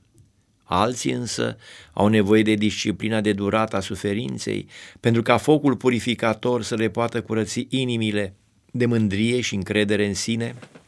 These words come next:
de patimile firii și de iubirea de sine, astfel ca aurul autentic al caracterului să poată apărea și ei să devină biruitori prin harul lui Hristos.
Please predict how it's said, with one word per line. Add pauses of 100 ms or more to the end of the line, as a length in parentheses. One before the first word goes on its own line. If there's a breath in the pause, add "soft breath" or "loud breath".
(360 loud breath)
de
patimile
firii
și
de
iubirea
de
sine, (440 loud breath)
astfel
ca
aurul
autentic
al
caracterului (300)
să
poată
apărea
și
ei
să
devină (280 loud breath)
biruitori
prin
harul
lui
Hristos.